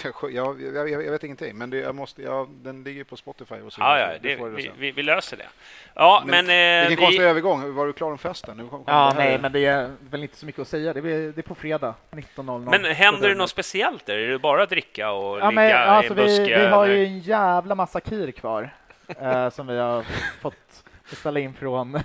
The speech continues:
Speaker 3: <laughs> Frankrike.
Speaker 2: Ja.
Speaker 3: För att den har legat där och, eh,
Speaker 1: Skiten måste bort.
Speaker 3: Ja, exakt. Ja, så det
Speaker 2: Ja.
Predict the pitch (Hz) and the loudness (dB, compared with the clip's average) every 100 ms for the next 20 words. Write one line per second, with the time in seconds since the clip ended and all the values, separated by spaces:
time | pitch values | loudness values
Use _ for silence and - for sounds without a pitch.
0 | 196 - 175 165 139 135 - 131 - 107 | -4 -4 -4 -6 -8 -10 -8 -8 -6 2
1 | 120 135 147 170 165 - 151 - 143 143 | 2 2 -4 -18 -12 -2 0 0 2 2
2 | 143 139 131 147 - 107 107 - _ _ | 2 2 2 0 -2 -4 -4 -8 _ _
3 | - 113 113 113 117 117 _ _ _ _ | -8 -4 -4 -8 -14 _ _ _ _ _
4 | _ _ _ _ _ - 139 127 123 113 | _ _ _ _ _ -10 -10 -8 -14 -14
5 | 110 - - 131 120 - - 147 180 117 | -14 -12 -4 -4 -4 -10 -8 -4 -2 -4
6 | - 147 170 - _ 165 156 147 147 156 | -4 -2 -2 -4 _ -4 0 2 2 0
7 | 147 147 139 139 143 _ _ _ _ - | 0 0 -2 -6 -12 _ _ _ _ -4
8 | 123 | -4